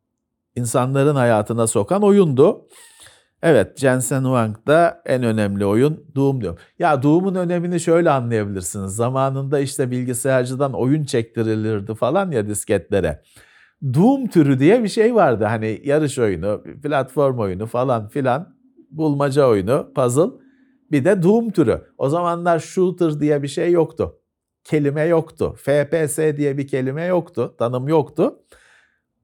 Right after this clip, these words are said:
O Doom gibi oyunlara, shooter'lara Doom, Doom türü deniyordu. Doom gibi de, Doom gibin deniyordu. O zamandan bu zaman. Ben de o yüzden Doom tişörtünü bugün giydim.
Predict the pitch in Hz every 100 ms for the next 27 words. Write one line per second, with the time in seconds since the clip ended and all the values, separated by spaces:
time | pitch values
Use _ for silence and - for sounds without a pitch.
0 | _ - 147 143 139 156 202 196 151 123
1 | 120 139 113 131 117 127 190 302 - _
2 | _ - 165 156 139 117 147 208 180 254
3 | 247 151 151 247 269 - 156 120 104 90
4 | 82 76 62 _ - 147 196 185 147 117
5 | 98 87 80 123 208 220 147 143 139 160
6 | 120 - _ 104 98 76 92 - _ _
7 | _ _ - - - - - - _ _
8 | _ _ 127 123 110 98 98 110 139 123
9 | 120 107 101 120 135 131 127 120 147 139
10 | 135 135 127 110 123 120 127 123 110 98
11 | 90 85 82